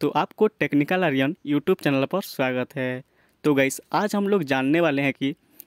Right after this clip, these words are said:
कैसे आप अपने Instagram पर अपना नेम और यूजर नेम कैसे चेंज कर सकते हैं सिर्फ एक मिनट में। तो गाइस, तो गाइस, वीडियो को लास्ट तक देखना। तो गाइस, पहले आपको चले आना है अपने Instagram पर।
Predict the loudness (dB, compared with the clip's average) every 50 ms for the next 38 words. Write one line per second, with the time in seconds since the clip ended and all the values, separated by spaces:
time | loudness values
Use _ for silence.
0 | _ _ 0 0 0 2 2 2 2 2 0 -4 _ _ -4 -4 -2 0 0 0
1 | 2 2 2 2 2 0 0 2 2 0 0 0 0 -2 -2 -4 -8 _ _ _
2 | _ _ _ _ _ -4 -4 0 2 2 4 4 4 4 4 4 2 2 -2 -6
3 | -10 _ _ _ _ _ _ _ _ -2 -2 -2 -2 0 2 4 6 6 6 6
4 | 4 4 4 2 2 2 -2 -6 -10 -18 _ -2 2 2 2 2 2 -2 0 0
5 | 0 0 0 -2 0 -2 -2 -2 -2 -6 -6 _ -6 -4 -4 -2 -4 -4 -6 -12
6 | _ _ _ _ _ _ -4 -2 -2 -2 _ -2 0 2 2 2 2 0 0 0
7 | 2 0 0 -2 -2 -4 -6 -4 0 0 0 2 2 0 0 -2 -6 -14 _ _
8 | _ _ _ _ _ _ _ _ _ _ _ _ _ _ -20 -20 -20 -20 -20 _
9 | _ -6 -4 0 0 0 0 0 -2 -4 0 2 2 2 2 0 -2 -2 0 0
10 | -2 -2 -2 -4 -6 -6 -2 -2 -4 -4 -4 -6 -8 -8 -8 -12 _ _ _ _
11 | -2 2 2 2 2 2 0 -2 0 2 2 2 0 0 -2 -4 -2 0 2 2
12 | 4 2 2 2 0 0 0 0 0 0 0 -2 0 -2 -4 -4 -2 -2 0 0
13 | 0 0 -2 -2 -2 -2 -2